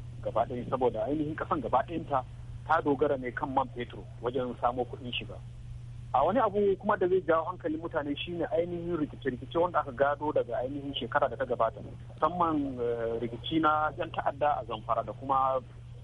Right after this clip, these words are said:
wato, kaman farfadowa da kungiyar Boko Haram ta yi. Waɗannan wasu abubuwa ne wanda har yanzu su ne ainihin manya-manyan abubuwa wanda za a ci gaba da magana a kansu a wannan shekara ta dubu biyu da sha tara. A,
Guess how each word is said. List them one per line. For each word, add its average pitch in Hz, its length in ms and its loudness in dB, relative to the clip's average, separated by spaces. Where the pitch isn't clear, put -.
wato, 113 280 0
kaman 147 380 2
farfadowa 156 600 2
da 127 120 -4
kungiyar 135 300 0
Boko 143 260 2
Haram 120 240 0
ta 117 120 -14
yi. 104 100 -12
Waɗannan 175 300 4
wasu 160 220 2
abubuwa 170 380 2
ne 151 60 -6
wanda 143 520 2
har - 280 0
yanzu 156 480 0
su 175 80 -8
ne 160 200 0
ainihin 151 580 -2
manya-manyan 156 640 0
abubuwa 139 420 2
wanda 131 160 -4
za 127 160 2
a 117 140 0
ci 147 80 -12
gaba 143 140 4
da 131 80 -2
magana 120 340 0
a 110 40 -4
kansu 127 340 -6
a 123 60 4
wannan 151 220 2
shekara 131 360 -2
ta 123 80 -10
dubu 123 200 -6
biyu 135 160 0
da - 20 -2
sha 117 180 0
tara. 104 260 -4
A, 127 460 4